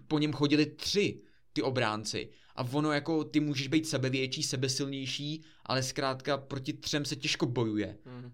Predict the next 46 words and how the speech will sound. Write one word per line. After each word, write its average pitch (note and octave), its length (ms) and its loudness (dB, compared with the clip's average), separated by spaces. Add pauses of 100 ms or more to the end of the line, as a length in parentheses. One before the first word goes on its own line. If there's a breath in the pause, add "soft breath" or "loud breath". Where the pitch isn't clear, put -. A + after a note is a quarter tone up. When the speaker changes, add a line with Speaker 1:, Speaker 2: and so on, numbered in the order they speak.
Speaker 1:
Jo, A2 300 0
takže C3 240 0
v - 80 -8
tu D3 80 0
chvíli C#3+ 400 2 (240 loud breath)
aspoň D3 320 0
jako C#3 300 0 (200)
je, D3 140 -2
je, D3+ 240 2
je D3 320 0
výhoda C#3+ 440 2
toho, C3+ 220 -2
že B2+ 100 -2
tam C#3+ 100 -4
toho D3+ 180 2
Haalanda C3 420 2
máme, A#2+ 340 0
který C#3 260 -2
na C3+ 100 -2
sebe C#3 280 0
naváže C3+ 800 2
ty C3+ 100 -6
tři C3 200 0
hráče. B2+ 640 2 (280 loud breath)
A - 80 -2
pak A#3 200 2
je A#3+ 80 2
tam G#3+ 180 -2
právě F#3+ 280 0
třeba F3+ 260 -2
ten F3 160 -4
Štírek, D#3 480 0
ten C#3+ 180 -4
Araňa, D#3 380 2
který D3 260 -2
tam C#3+ 140 -6
zkrátka D3 340 -4
je D3 60 0
úplně D#3+ 340 2
nehlídaný C3 580 2
a B2 40 0
může C#3 220 -6
z D3+ 60 -8
toho F3 180 -2
dát E3+ 220 0
gól. E3 260 0